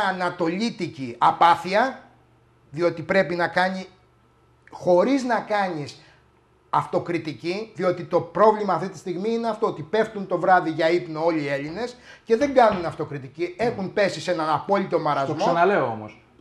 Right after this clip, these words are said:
Speaker 2: πίσω το χρόνο δεν μπορούμε να το γυρίσουμε, έγιναν οι εκλογές, τους ψήφισαν,
Speaker 1: Ναι.
Speaker 2: εξαπατήθησαν, όπως, ε, λες, σωστά επισήμανες, βάσει προεκλογικού προγράμματος. Δεν ψήφισαν ούτε Νέα Δημοκρατία,
Speaker 1: Θα
Speaker 2: ούτε πασόκ πάλι.
Speaker 1: ξαναέχουμε εκλογές
Speaker 2: Ψηφίσαν
Speaker 1: και θα
Speaker 2: σύριζα.
Speaker 1: ξανακολουθείς.
Speaker 2: Τώρα τι
Speaker 1: Συζητώ
Speaker 2: γίνεται;
Speaker 1: με τον κόσμο.
Speaker 2: Τι μπορεί να κάνει ο
Speaker 1: Θα σου
Speaker 2: κόσμος;
Speaker 1: πω,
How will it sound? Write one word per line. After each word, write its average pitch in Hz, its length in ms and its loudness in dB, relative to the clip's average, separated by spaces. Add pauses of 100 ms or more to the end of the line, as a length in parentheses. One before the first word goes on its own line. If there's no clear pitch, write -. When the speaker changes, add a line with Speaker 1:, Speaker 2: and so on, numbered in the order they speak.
(140)
Speaker 2:
πίσω 185 240 -4
το 180 100 -4
χρόνο 196 220 -4
δεν 220 100 -6
μπορούμε 214 220 -2
να 139 60 -4
το 131 60 -4
γυρίσουμε, 123 440 -8
έγιναν 170 360 -4
οι 135 40 -8
εκλογές, 127 320 -8
τους 143 100 -14
ψήφισαν, 151 460 -8
Speaker 1:
Ναι. 175 80 -2
Speaker 2:
εξαπατήθησαν, 156 760 -4
όπως, 139 360 -12 (320)
ε, 135 40 -6
λες, 139 220 -4
σωστά - 340 -6
επισήμανες, 131 560 -6
βάσει 160 260 -4
προεκλογικού 160 520 -2
προγράμματος. 151 680 -2 (300)
Δεν 202 160 0
ψήφισαν 202 400 -4
ούτε 202 160 -2
Νέα 196 180 0
Δημοκρατία, 170 360 -4
Speaker 1:
Θα 175 120 0
Speaker 2:
ούτε 196 120 0
πασόκ 190 160 4
πάλι. 185 120 4 (100)
Speaker 1:
ξαναέχουμε 226 460 4
εκλογές 190 580 2
Speaker 2:
Ψηφίσαν 220 380 0
Speaker 1:
και 202 60 4
θα 196 60 6
Speaker 2:
σύριζα. 190 180 6
Speaker 1:
ξανακολουθείς. 180 960 0 (320)
Speaker 2:
Τώρα 277 220 6
τι 202 60 2
Speaker 1:
Συζητώ 160 240 2
Speaker 2:
γίνεται; 220 260 6 (120)
Speaker 1:
με - 60 -4
τον 214 180 2
κόσμο. 208 180 6
Speaker 2:
Τι 233 80 -2
μπορεί 220 180 2
να 208 100 2
κάνει 185 180 2
ο 156 60 0
Speaker 1:
Θα 196 120 4
σου 196 120 -4
Speaker 2:
κόσμος; 196 200 4
Speaker 1:
πω, - 180 -6